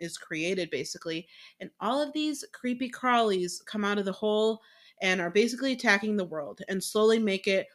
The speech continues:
make their way across the street to the amusement park, and all hell breaks loose, and these teenagers have to basically, like,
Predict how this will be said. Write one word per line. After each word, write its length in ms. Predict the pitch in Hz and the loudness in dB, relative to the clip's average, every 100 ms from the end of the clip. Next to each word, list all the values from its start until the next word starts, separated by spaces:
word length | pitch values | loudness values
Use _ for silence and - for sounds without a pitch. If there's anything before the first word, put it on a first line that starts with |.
| _ _ 214 | _ _ -2
make 180 | 214 | 0
their 140 | 214 214 | 2 2
way 260 | 196 190 | 4 4
across 640 | 180 - - 190 185 - - - - | 2 -4 -2 2 2 0 -6 -8 -10
the 480 | 196 190 180 175 - | -4 -2 0 0 -4
street 560 | - - 208 220 262 - - | -8 -8 -2 0 -2 -6 -12
to 260 | - 233 226 | -4 -2 0
the 120 | 220 | 0
amusement 440 | 208 196 202 202 | 2 0 -2 -4
park, 260 | 202 202 202 _ - _ - | 0 0 -2 _ -20 _ -12
and 160 | 143 | -8
all 260 | 165 190 220 | 0 6 6
hell 220 | 214 196 | 6 4
breaks 400 | 170 170 165 - | 4 0 -2 -2
loose, 380 | 180 175 175 - _ _ - | 0 0 -2 -8 _ _ -4
and 140 | 190 | -2
these 140 | 185 | -2
teenagers 580 | - 214 196 196 190 180 | 0 0 2 2 0 -2
have 260 | 202 175 175 | 0 0 0
to 120 | 175 165 | -4 -2
basically, 420 | 170 165 170 170 | -4 -4 -4 -2
like, 200 | 143 | -4